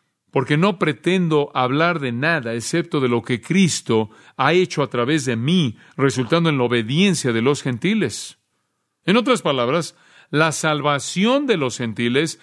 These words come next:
es Dios operando a través de mí. Usted tiene el poder en usted para hacer mucho más allá de lo que puede pensar.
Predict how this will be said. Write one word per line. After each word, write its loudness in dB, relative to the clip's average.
es 0
Dios 2
operando 0
a -2
través -2
de 2
mí. -4
Usted 0
tiene 0
el 0
poder 0
en 2
usted 0
para 0
hacer -2
mucho 0
más 0
allá 0
de -2
lo 0
que -4
puede 0
pensar. -4